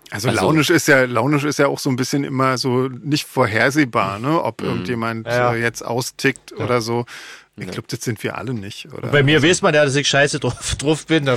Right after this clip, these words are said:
Speaker 3: ist
Speaker 1: Genau,
Speaker 3: so
Speaker 1: also ich
Speaker 3: Rumpöbel,
Speaker 1: glaub,
Speaker 3: dann ist
Speaker 1: ich
Speaker 3: es
Speaker 1: glaub,
Speaker 3: so.
Speaker 1: wenn man, wenn
Speaker 3: Ja.
Speaker 1: man schlecht drauf ist, dann darf man auch schlechte Laune haben, ohne launisch zu sein.
Speaker 3: Ja.
Speaker 1: Also würde ich jetzt mal sagen, oder?
Speaker 3: Ja, ja, klar.
Speaker 2: Ja, also
Speaker 3: Ja.
Speaker 1: Weil
Speaker 2: ich denke auch, bei uns
Speaker 1: Ja.
Speaker 2: ist es üblich, dass man mal schlechte Laune hat und dann ist das auch okay,
Speaker 1: Genau,
Speaker 2: ja.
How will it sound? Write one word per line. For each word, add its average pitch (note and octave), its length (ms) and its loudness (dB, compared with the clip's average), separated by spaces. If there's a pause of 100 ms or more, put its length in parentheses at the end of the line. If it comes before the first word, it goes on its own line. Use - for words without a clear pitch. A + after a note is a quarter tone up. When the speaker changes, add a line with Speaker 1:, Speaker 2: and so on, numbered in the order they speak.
(140)
Speaker 3:
ist B2+ 100 -8
Speaker 1:
Genau, F#3+ 280 6
Speaker 3:
so B2+ 60 2
Speaker 1:
also C3 180 2
ich C3 60 6
Speaker 3:
Rumpöbel, C3+ 120 4 (100)
Speaker 1:
glaub, A2 80 -6
Speaker 3:
dann - 80 -12
ist - 60 -8
Speaker 1:
ich - 60 -4
Speaker 3:
es A2 40 -8
Speaker 1:
glaub, C#3 140 2
Speaker 3:
so. - 40 2
Speaker 1:
wenn C#3+ 120 4
man, C3+ 220 2
wenn C3+ 60 4
Speaker 3:
Ja. C3+ 60 4
Speaker 1:
man C3 100 2
schlecht C#3 320 0
drauf C#3+ 160 2
ist, - 140 0
dann C3+ 100 0
darf B2+ 180 2
man C3+ 120 2
auch A#2+ 100 0
schlechte B2+ 300 -4
Laune A#2 380 2
haben, B2+ 220 0
ohne C3 320 0
launisch A#2 420 2
zu - 160 -8
sein. A2+ 300 0
Speaker 3:
Ja. A2 120 -20
Speaker 1:
Also A2 400 -10
würde A#2 140 -2
ich - 80 -4
jetzt G#2+ 180 -6
mal G#2+ 140 -8
sagen, G#2 280 -8
oder? G#2+ 160 -6
Speaker 3:
Ja, A2+ 100 2
ja, A2+ 80 0
klar. A2 260 0 (200)
Speaker 2:
Ja, F#2+ 240 -2
also F#2+ 220 -2
Speaker 3:
Ja. G2+ 140 0
Speaker 1:
Weil A#2 120 0
Speaker 2:
ich A2 60 -2
denke F#2+ 240 -2
auch, D#2+ 220 -6 (120)
bei F2 80 -2
uns F2 140 -2
Speaker 1:
Ja. G#2+ 180 -8
Speaker 2:
ist B2 160 -10
es F#2+ 180 -6
üblich, A#2 320 0
dass G#2 120 -2
man G2+ 100 2
mal F#2 120 0
schlechte F#2 300 0
Laune E2+ 320 0
hat E2 120 -8
und D#2+ 80 -12
dann D#2 120 -10
ist - 120 -14
das - 140 -14
auch - 80 -10
okay, C3 140 -4
Speaker 1:
Genau, A2 200 -2
Speaker 2:
ja. G2 60 -16